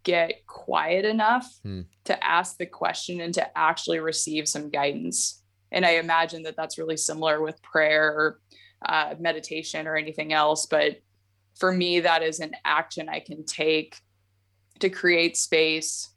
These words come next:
Speaker 1: to really ask the question and then be open to receive some guidance.
Speaker 2: Yeah.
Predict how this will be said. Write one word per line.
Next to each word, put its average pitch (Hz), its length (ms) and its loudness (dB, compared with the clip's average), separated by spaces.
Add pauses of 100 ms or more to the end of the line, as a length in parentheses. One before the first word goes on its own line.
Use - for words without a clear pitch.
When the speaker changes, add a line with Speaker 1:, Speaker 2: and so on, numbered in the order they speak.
(120)
Speaker 1:
to - 160 -2
really 170 340 4
ask 156 340 0
the 165 80 -2
question 156 640 -4
and 160 200 -4
then 156 160 -2
be 156 180 -2
open 156 360 0
to - 120 -8
receive 151 720 -2 (120)
some 151 260 -2
guidance. 143 680 0 (220)
Speaker 2:
Yeah. 92 220 -6